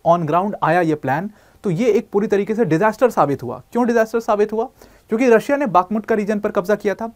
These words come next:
रशिया ने अड्विका के रीजन पर कब्जा किया था। इन दोनों रीजन्स को रशिया ने within nine months वापस से रीगेन कर लिया। कुछ बीस पच्चीस गांव थे जो कि यूक्रेन वापस से रीगेन कर पाया था, लेकिन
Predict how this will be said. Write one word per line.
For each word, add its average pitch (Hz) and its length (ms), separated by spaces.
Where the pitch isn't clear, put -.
रशिया 208 220
ने 240 80
अड्विका 190 400
के 233 140
रीजन 214 200
पर 208 120
कब्जा 202 240
किया 208 200
था। 233 180
इन 247 180
दोनों 220 260
रीजन्स 196 300
को 247 120
रशिया 190 340
ने 220 140
within 190 440
nine 185 220
months 135 280
वापस 202 480
से 233 80
रीगेन 147 280
कर 120 120
लिया। 117 280
कुछ 254 240
बीस 202 280
पच्चीस 190 380
गांव 156 340
थे 185 120
जो 151 160
कि 196 200
यूक्रेन 175 340
वापस 151 340
से 196 180
रीगेन 147 340
कर 160 160
पाया 156 240
था, 180 200
लेकिन 196 380